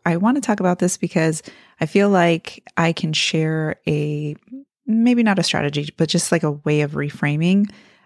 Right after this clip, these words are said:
how these mornings go and how that's helped me with coordinating <laughs>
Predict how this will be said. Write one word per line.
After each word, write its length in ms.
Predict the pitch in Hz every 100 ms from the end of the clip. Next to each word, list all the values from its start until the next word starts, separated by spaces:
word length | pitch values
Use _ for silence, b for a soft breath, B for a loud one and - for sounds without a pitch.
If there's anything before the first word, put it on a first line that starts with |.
| B
how 200 | - 170
these 200 | 160 156
mornings 360 | 151 143 147
go 400 | - 147 160 180 -
and 100 | 156
how 200 | 147 160
that's 220 | 156 151
helped 280 | - 139 -
me 300 | 143 143 143 B B B B
with 520 | - 147 139 139 - - _ _ - - - _
coordinating 800 | - 175 160 151 143 143 147 151 -
<laughs> 140 | -